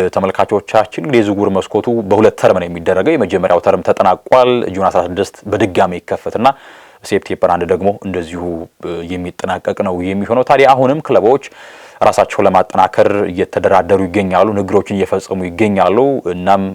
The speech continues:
ወቅታዊ ዝውውር ጉዳዮችን ላደርሳችሁ። በቅድሚያ ኒኮ ዊሊያምስ እንመልከት። ይህ ስፔናዊ የመስመር ተጫዋች በቢልባኦ ባለፉት ዓመታት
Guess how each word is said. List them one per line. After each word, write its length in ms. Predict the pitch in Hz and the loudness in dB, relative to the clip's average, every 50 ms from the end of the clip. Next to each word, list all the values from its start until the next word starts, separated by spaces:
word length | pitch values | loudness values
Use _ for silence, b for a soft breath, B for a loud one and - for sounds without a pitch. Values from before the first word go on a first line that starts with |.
| - 98 | -2 0
ወቅታዊ 340 | 104 98 87 - 98 95 | 0 0 0 2 0 0
ዝውውር 220 | 92 90 92 90 90 | 2 0 -2 -4 -6
ጉዳዮችን 520 | 90 82 95 92 87 82 - - 104 101 98 - - | -4 0 2 2 2 2 2 0 0 0 -2 0 2
ላደርሳችሁ። 600 | 95 92 92 104 101 - 120 107 - - 101 85 - B B B B B B B B B B B | 4 4 4 4 4 4 2 2 2 2 -2 -2 -2 B B B B B B B B B B B
በቅድሚያ 340 | 117 123 151 151 143 151 151 | 2 2 4 4 4 4 4
ኒኮ 220 | 123 127 120 - 135 | 4 2 2 4 4
ዊሊያምስ 340 | 120 113 110 110 101 95 - - | 4 6 6 4 4 2 0 -4
እንመልከት። 540 | 98 92 87 87 82 85 - - 95 - - - - - - - | -4 -4 -4 -4 -6 -4 -2 -2 -2 -2 -4 -8 -18 -16 -12 -6
ይህ 240 | 98 104 120 131 - - 110 | -2 0 0 0 0 -2 -4
ስፔናዊ 380 | - - - 123 110 110 104 | -4 -2 -2 2 4 4 4
የመስመር 400 | 104 104 101 98 - - 98 95 - | 4 4 2 0 -2 -2 -2 -2 0
ተጫዋች 400 | - 101 95 - - - - - - | -2 -4 0 2 2 2 0 0 -4
በቢልባኦ 460 | 92 90 98 92 110 107 92 98 92 90 | -4 -2 0 2 2 4 4 4 4 4
ባለፉት 400 | 82 82 80 87 - - - - | 2 -2 -4 -4 -4 -4 -2 0
ዓመታት 340 | 98 85 85 - - 143 143 | 0 2 2 2 2 0 0